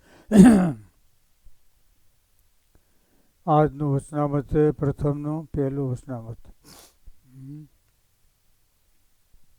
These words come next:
એની ઉત્પત્તિનું ક્ષેત્ર.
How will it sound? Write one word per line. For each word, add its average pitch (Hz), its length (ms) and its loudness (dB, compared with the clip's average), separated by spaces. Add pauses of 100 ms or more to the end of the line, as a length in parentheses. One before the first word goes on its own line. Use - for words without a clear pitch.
(4000)
એની 165 240 -6
ઉત્પત્તિનું 165 680 -2
ક્ષેત્ર. 151 520 -4